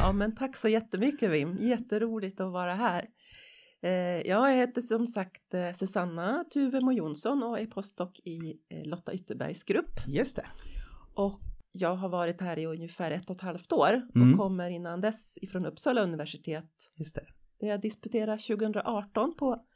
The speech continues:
Speaker 1: fallprevention,
Speaker 2: Ja.
Speaker 1: men, men då på äldre personer.
Speaker 2: Ja. Och jag har inte sett dig springa, för att vi har haft en pandemi emellan.
Speaker 1: Precis. Jag har inte varit här på plats på ett helt år.
Speaker 2: <laughs> Nej, intressant. Men det har gått bra ändå att forska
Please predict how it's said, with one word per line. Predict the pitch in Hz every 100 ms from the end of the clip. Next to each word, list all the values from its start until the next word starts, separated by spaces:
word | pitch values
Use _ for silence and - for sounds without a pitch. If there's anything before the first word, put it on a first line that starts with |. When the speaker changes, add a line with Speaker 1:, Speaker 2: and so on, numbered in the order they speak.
| _ _ _
Speaker 1:
fallprevention, | - 196 175 156 180 175 185 285 240 165
Speaker 2:
Ja. | 165
Speaker 1:
men, | 170 - -
men | 190 170
då | 156
på | - - - -
äldre | 294 269 -
personer. | 180 180 - 190 - - - -
Speaker 2:
Ja. | - - - - - - - - -
Och | 160
jag | 143
har | 135
inte | 202 147
sett | - 175 -
dig | 143 123 - - - - - -
springa, | 170 143 -
för | 143
att | 143
vi | 147
har |
haft | 170 -
en | 131
pandemi | 131 127 135 156
emellan. | 143 123 117 120 - -
Speaker 1:
Precis. | 285 - 226 330 - - - - - - -
Jag | 214
har | 220
inte | 240 214 208
varit | 196 185
här | 185
på | 180
plats | 175 175 -
på | -
ett | -
helt | - 180 156 -
år. | 196 285 208 190 _ _ _ -
Speaker 2:
<laughs> | 131 - -
Nej, | 165 131 -
intressant. | 131 - - - 151 - - _ - 175 143 - - -
Men | 160 165 151 143
det | 143 151 135 -
har | 151 180
gått | 175 208 -
bra | 135 139 254
ändå | 220 151
att | 131
forska | 131 - 139